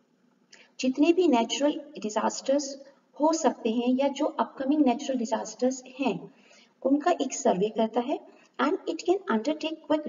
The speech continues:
damage assessment also for floods, for landslides, earthquakes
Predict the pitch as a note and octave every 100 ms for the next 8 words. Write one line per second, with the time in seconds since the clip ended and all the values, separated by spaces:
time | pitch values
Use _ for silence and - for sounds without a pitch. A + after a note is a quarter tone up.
0 | F#3 G3 A3 C#4+ - G3 - F#3+ - A3
1 | C4 C#4 C4+ C4+ C#4+ E4 - - _ -
2 | A3+ G#3+ A3 A#3+ B3 - - - - G#3
3 | G#3 G#3+ A#3 - A#3+ A3 A3+ - - -
4 | _ _ - A#3+ B3+ - A#3 A3+ -